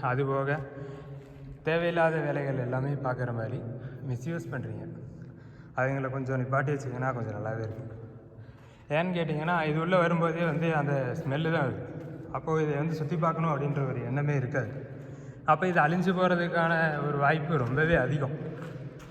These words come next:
அது எத்தனை பேர்த்துக்கு புரிஞ்சுப்பீங்கன்றது எனக்கு சரியா தெரியல. முடிஞ்ச அளவுக்கு அந்த மாதிரி எதுவும் பண்ணாதீங்க.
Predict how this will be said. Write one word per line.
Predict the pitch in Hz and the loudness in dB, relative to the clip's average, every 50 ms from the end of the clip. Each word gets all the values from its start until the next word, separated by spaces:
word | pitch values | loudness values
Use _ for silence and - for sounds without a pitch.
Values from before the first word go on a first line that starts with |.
| - - - - - - - | -16 -16 -16 -16 -16 -8 -2
அது | - 127 127 127 | 0 2 2 2
எத்தனை | 135 139 - 185 190 | 2 2 2 2 4
பேர்த்துக்கு | 185 180 - - 180 165 151 - 165 | 4 4 2 2 0 0 0 0 0
புரிஞ்சுப்பீங்கன்றது | 165 170 165 160 - 165 160 160 160 156 156 139 139 143 151 | 0 2 0 0 -2 -2 0 0 0 0 0 0 0 0 0
எனக்கு | 147 139 135 135 131 | 0 0 0 0 0
சரியா | 123 131 135 | 0 0 -2
தெரியல. | 127 - 123 120 120 117 117 - - - - - - - - - - - - - - - - - - - - - - - - - | -2 -2 -2 -2 -2 -2 -2 -4 -4 -6 -8 -10 -10 -10 -10 -10 -10 -10 -12 -12 -12 -14 -16 -16 -16 -16 -16 -16 -16 -16 -8 -4
முடிஞ்ச | 135 147 160 185 185 180 | -2 0 2 2 2 4
அளவுக்கு | 175 165 160 160 151 147 160 165 - - - - - 131 | 4 4 4 4 2 2 0 0 -2 -4 -6 -4 -4 -2
அந்த | 120 123 131 | 0 2 2
மாதிரி | 131 135 147 147 | 2 4 4 4
எதுவும் | 135 127 135 147 143 139 | 4 4 4 2 2 0
பண்ணாதீங்க. | 120 107 117 135 139 131 123 117 113 | 0 2 2 4 4 4 4 2 0